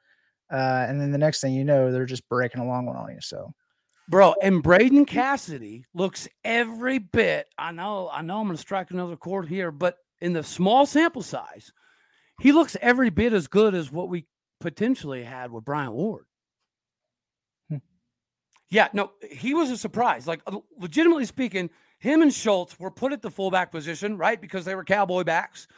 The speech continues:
Speaker 2: They've been
Speaker 1: Right.
Speaker 2: taught the offensive line schemes and, and how to block, how to get to the outside shoulder,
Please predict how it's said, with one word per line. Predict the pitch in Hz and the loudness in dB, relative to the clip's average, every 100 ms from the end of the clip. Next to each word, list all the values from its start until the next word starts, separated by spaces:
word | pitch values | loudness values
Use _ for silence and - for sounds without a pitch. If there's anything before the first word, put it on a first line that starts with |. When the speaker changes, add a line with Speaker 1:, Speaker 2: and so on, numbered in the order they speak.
| _ - - | _ -14 -6
Speaker 2:
They've | 185 147 | -6 -2
been | 190 185 185 | 0 2 0
Speaker 1:
Right. | 151 | -4
Speaker 2:
taught | 147 185 190 | 0 0 0
the | 190 | -2
offensive | 180 170 175 170 180 | 0 -2 -2 -6 -8
line | 143 156 170 165 | -4 -4 -4 -6
schemes | - 165 170 170 147 170 | -10 -8 -6 -6 -8 -10
and, | 170 | -8
and | 170 143 | -6 -2
how | 165 | -2
to | 165 | -4
block, | 139 156 160 156 - - - | -6 -2 0 0 -4 -14 4
how | 185 | 4
to | 190 | 4
get | 180 165 | -2 -4
to | |
the | 175 | -2
outside | 170 156 170 147 | -2 -2 -4 -4
shoulder, | 170 165 165 165 | -6 -4 -2 -2